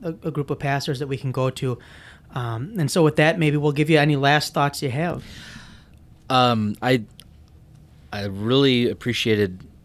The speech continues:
Speaker 2: um, what you were just talking about with this perspective of, um, well, your, your theme too, sort of just letting it fly. Um,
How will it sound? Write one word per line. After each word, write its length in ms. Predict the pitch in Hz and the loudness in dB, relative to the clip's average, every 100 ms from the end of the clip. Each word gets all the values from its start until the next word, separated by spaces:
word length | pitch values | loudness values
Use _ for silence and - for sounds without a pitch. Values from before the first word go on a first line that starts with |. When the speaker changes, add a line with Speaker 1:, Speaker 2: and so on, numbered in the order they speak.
| - - - | -20 -20 -8
Speaker 2:
um, 500 | 98 92 90 85 87 - - - - - - - | -4 -2 -4 -8 -12 -18 -20 -20 -20 -20 -20 -12
what 140 | 117 110 | -8 -2
you 120 | 120 | 0
were 100 | 120 | 0
just 200 | 101 - | 0 -4
talking 380 | 120 110 - 98 | 0 0 0 -6
about 420 | 82 76 73 - - - - - - - | -4 -6 -8 -10 -16 -20 -20 -20 -20 -10
with 180 | 113 | -8
this 160 | - 95 | -4 -6
perspective 760 | - 95 - 104 - 101 87 | -6 -10 -4 -6 -4 -8 -8
of, 420 | 82 90 87 78 90 | -6 -6 -6 -6 -6
um, 480 | 85 82 80 78 80 - - - - - - - - - - - - - - - | -6 -6 -8 -12 -16 -20 -20 -20 -20 -20 -20 -20 -20 -20 -20 -20 -20 -20 -20 -18
well, 80 | 90 | -16
your, 200 | 80 85 _ - - | -14 -16 _ -20 -12
your 140 | 95 | -12
theme 500 | - - 175 98 82 | -10 0 0 0 -4
too, 420 | - 147 92 78 - | -6 -4 -4 -8 -16
sort 260 | - 107 92 | -14 -10 -10
of 100 | 82 | -10
just 220 | 90 - | -12 -12
letting 340 | 92 107 113 | -6 -4 -2
it 120 | 95 - | -4 -10
fly. 680 | - 98 90 78 73 73 - - - - - - - | -12 -6 -6 -6 -10 -14 -20 -20 -20 -20 -20 -20 -14
Um, 540 | 92 90 90 85 85 | -8 -6 -6 -8 -10